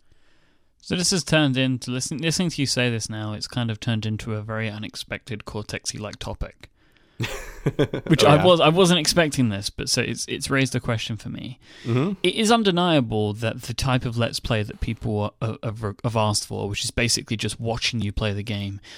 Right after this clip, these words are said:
Speaker 1: and e-, even in silence, you could be in silence and just have the audio of the game going on, and people can just observe the way that you play, or you could just talk about what you're doing as you're doing it. You know, it doesn't need to
Speaker 2: Mm-hmm.
Speaker 1: be a running commentary, but you're like, "Oh, I did this because of this."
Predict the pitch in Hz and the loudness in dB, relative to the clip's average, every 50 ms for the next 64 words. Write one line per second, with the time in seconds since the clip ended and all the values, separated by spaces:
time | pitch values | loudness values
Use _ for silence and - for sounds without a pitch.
0 | - - - - 123 120 - - - - 143 175 175 147 156 151 143 139 - 139 | -18 -8 -2 -2 -2 0 0 -2 -2 0 2 2 4 6 6 4 4 4 2 4
1 | 131 123 113 - - - 117 113 104 98 95 - - - - - - - - 110 | 4 4 4 4 2 2 0 -2 -2 -4 -6 -6 -6 -6 -6 -6 -8 -8 -10 -8
2 | - - 113 110 107 104 101 - - 110 101 101 101 104 - - 254 - - - | -6 -2 -2 -2 -2 0 0 0 0 0 -2 -4 -6 -6 -8 -4 -2 -2 -2 -2
3 | - - 110 104 - 113 107 - - - 110 104 - - 110 104 107 107 98 107 | -2 -4 -6 -4 -4 -4 -4 -4 -4 -4 -6 -4 -2 -2 0 0 0 0 -2 -2
4 | 104 101 101 101 101 - 107 - 107 107 107 104 104 107 104 104 101 98 104 107 | -4 -4 -4 -6 -8 -8 -8 -6 -4 -4 -2 -4 -4 -4 -6 -6 -6 -6 -6 -6
5 | 110 110 - 117 110 - 113 127 113 104 110 107 - - 107 113 120 113 107 107 | -4 -4 -4 -4 -4 -6 -6 -6 -6 -6 -6 -8 -8 -8 -6 -6 -6 -6 -6 -6
6 | 101 - 113 107 107 104 107 104 104 - 175 - - - 113 107 95 90 98 123 | -6 -8 -8 -6 -6 -6 -6 -6 -8 -10 -10 -10 -10 -8 -8 -8 -8 -8 -10 -12
7 | - - - - - - - - - 156 160 156 160 156 143 127 117 - 131 - | -14 -18 -20 -20 -20 -20 -12 -2 2 4 4 4 4 2 2 0 0 0 -2 -2
8 | 120 - - - - 135 127 - - 113 113 110 110 - 110 113 - - 92 110 | -2 -2 -2 -2 0 0 0 0 0 0 2 2 0 0 -2 -6 -6 -8 -10 -8
9 | 110 - 113 110 107 107 - - 110 104 104 110 104 104 139 139 110 101 101 101 | -6 -4 -4 -2 -2 -4 -4 -6 -6 -8 -6 -6 -2 2 2 2 2 0 -4 -8
10 | 98 - - - _ _ - - 107 - - - 113 110 101 - 92 80 82 110 | -10 -12 -14 -16 _ _ -12 -10 -10 -6 -4 -4 -4 -2 -2 -4 -4 -2 -2 -2
11 | 107 104 110 104 104 104 101 - 110 117 110 - 110 110 - - - 113 110 104 | -2 -2 -4 -4 -4 -6 -4 -4 -4 -4 -4 -6 -8 -10 -10 -8 -8 -6 -6 -6
12 | 101 - - - 120 107 107 104 104 107 - 110 104 - 110 104 - - 107 - | -6 -8 -8 -6 -4 -4 -4 -4 -6 -6 -8 -10 -8 -8 -6 -6 -6 -6 -8 -10
13 | 113 104 107 110 113 107 104 - | -10 -10 -10 -8 -8 -8 -8 -8